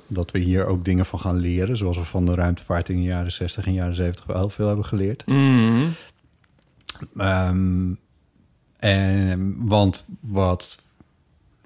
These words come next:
Speaker 1: ik zou niet weten wat dit op kan leveren. Het is ge-, het, en, en niet in de categorie, dit is, eh, eh, eh, explorerende wetenschap die, eh, niet toegepast is en, eh, waar we de uitschap-, uitslag niet van weten. Dit is,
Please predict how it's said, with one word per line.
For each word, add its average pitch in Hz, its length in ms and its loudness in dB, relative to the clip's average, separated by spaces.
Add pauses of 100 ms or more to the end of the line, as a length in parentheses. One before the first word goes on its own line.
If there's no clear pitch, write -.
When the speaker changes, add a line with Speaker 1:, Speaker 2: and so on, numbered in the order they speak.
(300)
Speaker 1:
ik - 160 -6
zou 101 120 2
niet 98 120 4
weten 98 360 2
wat 92 300 -2
dit 95 260 0
op - 300 -6
kan 104 300 4
leveren. 98 680 4
Het 95 180 -2
is - 180 -2
ge-, - 200 -4 (180)
het, 95 240 -2
en, 101 280 2
en 107 180 4
niet 107 180 6
in 117 100 4
de 107 80 4
categorie, 104 560 2
dit 98 220 2
is, 98 280 -2
eh, 95 640 0
eh, 98 320 -2 (160)
eh, 98 260 -4
explorerende 101 840 4
wetenschap 98 840 0
die, 95 280 -2
eh, 92 60 -2
niet 98 200 2
toegepast - 560 -2
is 92 220 0
en, 95 240 -2
eh, 92 140 -2 (200)
waar 95 380 -2
we 95 60 -2
de 95 80 0
uitschap-, 95 460 -2
uitslag 104 360 0
niet 95 140 2
van 92 140 2
weten. 90 320 2
Dit 92 180 -2
is, - 200 -12